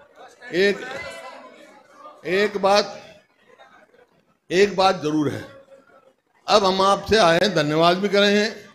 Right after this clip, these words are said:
निवेदन भी करेंगे। भाई चुनाव आ रहे हैं असेंबली के, घर घर जाना है आपने, इस सरकार की विफलताएं घर घर तक पहुंचानी है।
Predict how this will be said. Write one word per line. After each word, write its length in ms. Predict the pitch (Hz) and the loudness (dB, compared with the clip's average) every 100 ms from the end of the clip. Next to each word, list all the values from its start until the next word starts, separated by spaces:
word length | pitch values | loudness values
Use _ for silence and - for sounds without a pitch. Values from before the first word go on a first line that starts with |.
| _ - - _ | _ -20 -20 _
निवेदन 520 | 165 175 185 196 208 214 | -2 2 4 4 4 2
भी 120 | 220 | 2
करेंगे। 540 | 208 208 214 214 233 226 | 4 4 4 6 6 2
भाई 420 | - - - 196 | -2 -12 -2 -2
चुनाव 520 | 196 196 202 214 214 | 0 0 4 6 8
आ 120 | 190 | 6
रहे 180 | 180 170 | 6 4
हैं 280 | 143 123 - - - - _ 170 | 2 -4 -12 -20 -20 -20 _ -4
असेंबली 420 | 175 196 202 202 | 0 2 2 2
के, 220 | 175 139 107 - - - - 151 | 2 0 -4 -14 -20 -20 -8 0
घर 80 | 185 | 2
घर 220 | 233 240 | 4 4
जाना 280 | 220 175 165 | 4 4 2
है 120 | 151 | 0
आपने, 300 | 127 120 113 - _ _ - - _ - 214 | -2 -6 -16 -18 _ _ -20 -20 _ -8 -4
इस 220 | 269 - | -4 -2
सरकार 440 | 180 175 190 196 | -4 0 2 2
की 220 | 196 226 | 2 -2
विफलताएं 680 | 220 185 190 175 196 220 226 | -2 0 0 0 2 2 2
घर 160 | 202 175 | 2 4
घर 120 | 185 | 4
तक 260 | 202 220 185 | 2 2 -2
पहुंचानी 420 | 175 160 160 | -2 -2 0
है। 80 | 165 | 0